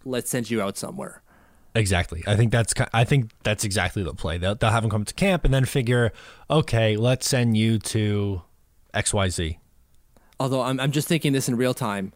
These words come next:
Speaker 1: If camp doesn't start till January and camp is over two weeks into January, we'll say, or, or, or whatever, let's say it's two weeks into January, the European season ends in March.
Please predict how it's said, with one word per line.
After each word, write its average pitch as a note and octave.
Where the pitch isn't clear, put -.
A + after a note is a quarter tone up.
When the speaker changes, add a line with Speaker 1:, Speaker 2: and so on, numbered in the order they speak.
Speaker 1:
If C3+
camp F#3
doesn't D3+
start D3
till A2
January G2+
and A#2
camp C#3+
is A2+
over G#2+
two C#3+
weeks C3
into C#3+
January, F#2+
we'll G2
say, G#2
or, C#3
or, B2
or A2+
whatever, A2
let's C3
say C#3+
it's A#2
two C#3
weeks B2
into A2+
January, A2
the C#3+
European B3+
season E3+
ends D3
in G#2+
March. G#2